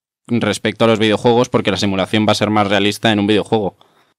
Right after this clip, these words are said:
No los juegos, no así los juegos que no pretenden ser una simulación de algo en concreto, sino que simplemente pretenden ser pequeños jueguecitos que estimulan tu ingenio. En ese caso, pues no, no,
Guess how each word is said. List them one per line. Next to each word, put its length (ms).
No 280
los 180
juegos, 360
no 120
así 180
los 180
juegos 380
que 300
no 160
pretenden 400
ser 140
una 160
simulación 640
de 100
algo 180
en 60
concreto, 420
sino 320
que 300
simplemente 440
pretenden 420
ser 240
pequeños 400
jueguecitos 540
que 140
estimulan 440
tu 60
ingenio. 440
En 100
ese 200
caso, 340
pues 220
no, 580
no, 520